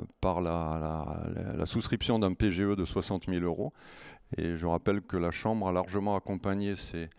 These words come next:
ces entreprises membres pour bénéficier, pour pouvoir utiliser tous les dispositifs d'État, voire les dispositifs régionaux, pour passer cette période, euh, compliquée.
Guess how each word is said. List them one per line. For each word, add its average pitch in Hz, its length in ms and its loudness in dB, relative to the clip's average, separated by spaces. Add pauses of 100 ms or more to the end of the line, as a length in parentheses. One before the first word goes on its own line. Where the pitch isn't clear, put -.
(520)
ces 82 200 -2
entreprises 90 520 -4
membres 107 360 0
pour 87 240 -4
bénéficier, 107 840 -2
pour 85 420 -8 (140)
pouvoir 95 380 0
utiliser 98 560 0 (460)
tous 160 200 4
les 117 140 6
dispositifs 95 720 -2
d'État, 95 460 2
voire 87 200 -4
les 87 120 -6
dispositifs 85 480 -10
régionaux, 92 520 -4 (360)
pour 95 120 2
passer 101 280 0
cette - 220 -2
période, 92 440 4
euh, 82 380 0
compliquée. 98 580 2